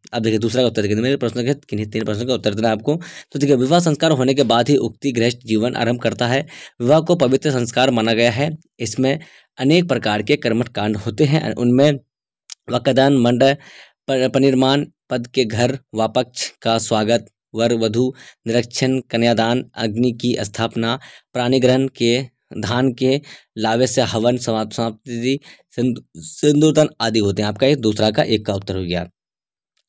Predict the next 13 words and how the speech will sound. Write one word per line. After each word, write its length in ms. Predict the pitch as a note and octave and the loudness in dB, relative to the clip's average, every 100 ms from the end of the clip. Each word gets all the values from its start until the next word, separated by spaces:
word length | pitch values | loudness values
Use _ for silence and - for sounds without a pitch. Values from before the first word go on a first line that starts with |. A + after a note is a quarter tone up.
| - | -8
अब 80 | A#2 | -6
देखिए, 380 | F#2+ - F2+ - _ _ _ _ _ | -4 -6 -10 -12 _ _ _ _ _
दूसरा 260 | C#3 D3+ F3 | -4 2 4
का 100 | E3+ | 4
गौ 140 | C3+ | 4
का 100 | C3+ | 4
उत्तर 180 | A#2 A2 | 2 0
देख 180 | G2+ G#2 | 0 0
लीजिए। 360 | G2 F#2+ G2 G#2 - | -2 -2 -6 -8 -4
कर्मवीर, 580 | D3+ E3+ F3 F3+ F3 - _ _ _ _ - | 0 2 2 0 -4 -12 _ _ _ _ -4
कर्मवीर 400 | D3 E3 E3+ F3 | 0 2 2 2
राम 200 | C#3 C#3 | 2 2
प्रवेद 380 | D3+ C#3+ D3+ | 2 4 2